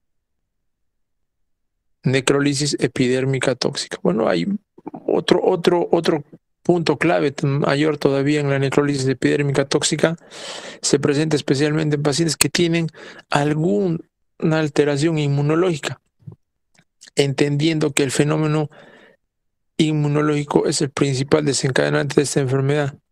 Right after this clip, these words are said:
Clínicamente se presenta, pues, con ampollas mucho, mm, evidentes, evidentes que, como se dijo su compañera, inclusive se asemejan a una quemadura extensa que puede llegar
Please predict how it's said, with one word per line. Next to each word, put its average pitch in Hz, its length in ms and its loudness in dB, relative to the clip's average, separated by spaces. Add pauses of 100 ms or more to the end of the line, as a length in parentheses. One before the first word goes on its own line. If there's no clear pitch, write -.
(500)
Clínicamente 175 680 0
se 147 100 -2
presenta, 151 460 0
pues, 156 160 -2
con 143 180 0
ampollas 147 560 0
mucho, 147 800 0
mm, 143 400 -2
evidentes, 143 880 0
evidentes 143 520 0
que, 143 220 -2 (400)
como 139 220 0
se 135 120 0
dijo 151 220 0
su - 140 -6
compañera, 147 680 0 (420)
inclusive 143 600 0
se - 180 -2 (120)
asemejan 151 680 0
a 143 100 2
una 151 340 -2 (480)
quemadura 135 840 0
extensa 151 680 -2 (760)
que 127 120 -2
puede 143 300 2
llegar 147 440 0